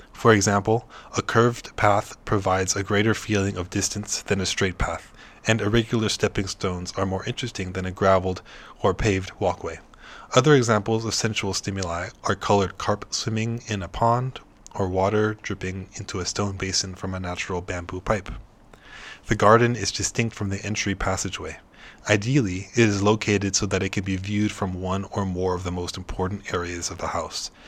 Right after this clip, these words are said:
such as a guest room, where visitors are entertained and where they may spend the night.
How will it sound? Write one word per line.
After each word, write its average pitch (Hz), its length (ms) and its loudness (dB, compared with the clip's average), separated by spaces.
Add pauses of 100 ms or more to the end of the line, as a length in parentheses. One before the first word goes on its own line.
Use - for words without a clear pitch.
(140)
such 107 180 0
as 98 120 -2
a 98 80 -4
guest 135 320 0
room, 87 220 -6 (240)
where 107 140 2
visitors 98 500 -2
are 95 140 -4
entertained 123 580 -4 (140)
and 113 120 0
where 104 100 6
they 104 100 4
may 98 120 0
spend 92 240 -4
the 90 60 -6
night. 95 280 -4